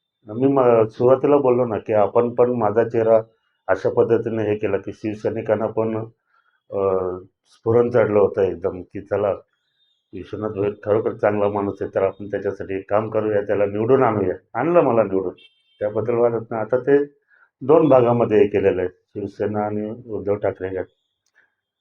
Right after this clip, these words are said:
तर ते महाविकास आघाडीच्या मार्फत त्यांचा पण उमेदवार, आता ते, ते पण तीन पक्ष मुख्य आहेत, अजून त्यांच्यात काही संघटना वगैरे आहेत. अ, कोणाकडनं, अ, ते कोणा,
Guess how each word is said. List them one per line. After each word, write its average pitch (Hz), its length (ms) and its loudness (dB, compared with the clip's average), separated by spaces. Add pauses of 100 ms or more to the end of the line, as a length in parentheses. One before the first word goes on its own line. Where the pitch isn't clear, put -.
(320)
तर - 60 -10
ते 160 480 2
महाविकास 151 720 2
आघाडीच्या 147 460 4
मार्फत 147 400 0 (340)
त्यांचा 110 280 0
पण 135 220 0
उमेदवार, 135 420 2
आता 127 400 0
ते, 135 300 2 (680)
ते 117 80 0
पण 127 200 0
तीन 127 520 -4 (200)
पक्ष 120 300 -4
मुख्य 123 400 -4
आहेत, 123 200 2
अजून 113 300 -4
त्यांच्यात 117 400 -4
काही 107 200 0
संघटना 104 460 -6
वगैरे 98 300 -4
आहेत. 95 140 -4 (1200)
अ, 95 260 -10 (280)
कोणाकडनं, 127 1160 2 (200)
अ, 107 360 0 (160)
ते 113 60 -4
कोणा, 113 520 -2